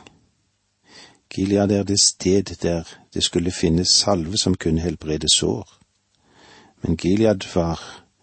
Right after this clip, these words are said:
like mye et syndens sted som alle andre steder i Nordriket. Vers femten.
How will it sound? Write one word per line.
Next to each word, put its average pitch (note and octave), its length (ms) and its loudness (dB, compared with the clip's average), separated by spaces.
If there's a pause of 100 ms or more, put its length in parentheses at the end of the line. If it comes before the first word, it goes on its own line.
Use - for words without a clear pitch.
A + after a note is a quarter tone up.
(220)
like G#2 460 0
mye F2+ 280 2
et - 80 -6
syndens F#2 580 2
sted D#2+ 460 -2 (580)
som - 280 -2
alle E2 260 -2
andre F#2 320 2
steder D2+ 540 -2
i D2 60 -2
Nordriket. D2+ 680 -4 (1900)
Vers - 400 0
femten. F2+ 520 -2